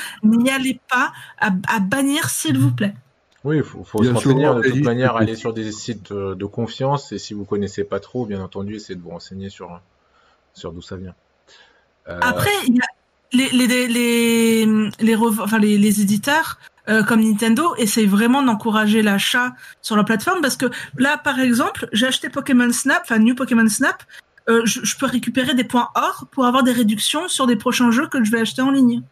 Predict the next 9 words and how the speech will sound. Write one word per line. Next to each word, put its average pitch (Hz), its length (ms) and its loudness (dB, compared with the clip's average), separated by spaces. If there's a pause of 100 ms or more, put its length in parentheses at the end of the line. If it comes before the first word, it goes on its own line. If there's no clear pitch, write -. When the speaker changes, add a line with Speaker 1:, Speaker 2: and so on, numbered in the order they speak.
(200)
Speaker 2:
Ouais. 120 60 -8
Speaker 1:
Enfin, - 540 -6
euh, - 320 -6
sur 240 180 -2
les 254 80 2
shops. - 300 -4 (480)
Speaker 2:
Bah, - 160 0
Speaker 1:
Euh, 214 480 2
Speaker 2:
mais 208 140 2